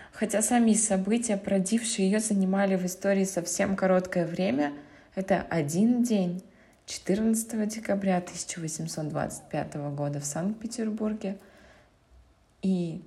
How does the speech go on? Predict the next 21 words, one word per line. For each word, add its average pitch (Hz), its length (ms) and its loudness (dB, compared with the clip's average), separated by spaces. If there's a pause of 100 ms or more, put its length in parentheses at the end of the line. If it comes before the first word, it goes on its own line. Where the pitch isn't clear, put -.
(140)
наверное, 165 400 -4
мало 160 280 -2
кто 214 220 -6
знает, 208 460 -2
шесть 170 340 -4
дней 190 220 -2
конца 170 420 -6
двадцать 160 400 -6
пятого, 214 480 -2
начала 165 460 -6
двадцать - 440 -10
шестого - 520 -8
годов 165 360 -8 (680)
в 185 60 -8
заснеженных 175 640 -6
полях 160 360 -6 (120)
Украины 160 560 -6 (1120)
лишь 214 240 0
подтверждает 185 800 -2
её 156 240 -2
актуальность. 160 840 -8